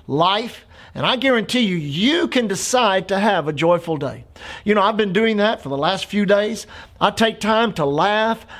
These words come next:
I take time to enjoy life, enjoy my family, enjoy my friends at church, uh, people that I run into on the street and get to minister to and witness to.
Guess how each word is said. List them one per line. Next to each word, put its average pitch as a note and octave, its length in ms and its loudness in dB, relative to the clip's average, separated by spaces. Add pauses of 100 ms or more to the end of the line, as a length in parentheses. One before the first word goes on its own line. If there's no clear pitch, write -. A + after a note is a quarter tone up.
(120)
I E3+ 80 0
take G3 260 0
time G3+ 320 0
to E3+ 180 2
enjoy D#3+ 480 2
life, F#3+ 540 0
enjoy D#3 360 0
my E3 180 0
family, G#3 580 -2 (280)
enjoy F3+ 360 2
my F3 160 0
friends F#3+ 440 -2
at - 120 -8
church, G#3 540 0 (240)
uh, D3 200 2
people G#3 280 2
that G#3 120 4
I F#3+ 80 2
run G3 200 2
into G#3 240 0
on G3+ 80 2
the F3 80 -4
street G3+ 380 -2
and F3 100 -2
get E3+ 160 -4
to D3+ 60 -4
minister F#3+ 360 0
to F3+ 200 0
and D#3 100 0
witness G#3 300 0
to. G#3 180 0